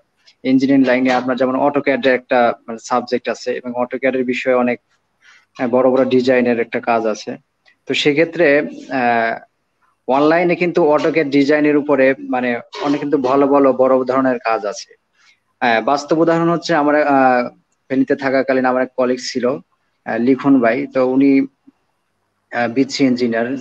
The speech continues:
মানে civil থেকে, তো উনি আমার পাশের টেবিলে বসতো, তো আমাকে বলতো যে, "ভাই আপনি কি করেন?"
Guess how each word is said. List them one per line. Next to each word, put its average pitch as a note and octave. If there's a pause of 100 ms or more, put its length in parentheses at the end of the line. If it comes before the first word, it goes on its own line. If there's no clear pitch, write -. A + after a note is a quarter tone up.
মানে A#2+
civil A#2+
থেকে, A#2 (400)
তো C#3
উনি C#3+
আমার C#3+
পাশের C3+
টেবিলে C#3
বসতো, B2
তো C#3
আমাকে D3+
বলতো C#3
যে, C3
"ভাই B2+
আপনি C3+
কি D3+
করেন?" G#2